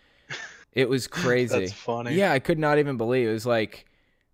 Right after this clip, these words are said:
Speaker 1: you know, such a scandal. But outside of that convention, they had vendors that were selling little motorized fans and binoculars. And I just, it was like going on vacation almost. Like, we'd get a hotel,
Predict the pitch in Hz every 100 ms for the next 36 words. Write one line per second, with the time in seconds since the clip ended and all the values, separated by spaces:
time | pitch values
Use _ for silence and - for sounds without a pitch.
0 | _ _ _ _ - 123 113 - 135 113
1 | - 120 123 110 98 120 - - - 139
2 | 160 - 147 131 113 113 - 107 92 98
3 | - 80 82 113 120 113 98 - 101 107
4 | 104 98 104 92 87 107 - 95 104 95
5 | 95 95 110 113 104 107 107 107 113 -
6 | - 82 69 80 101 - - _ _ _
7 | - 107 95 101 92 101 82 80 71 85
8 | - 110 104 113 135 143 139 - 165 202
9 | 196 226 247 220 202 180 165 143 131 151
10 | 160 160 104 85 78 - 104 107 98 135
11 | 131 135 131 - 120 113 110 107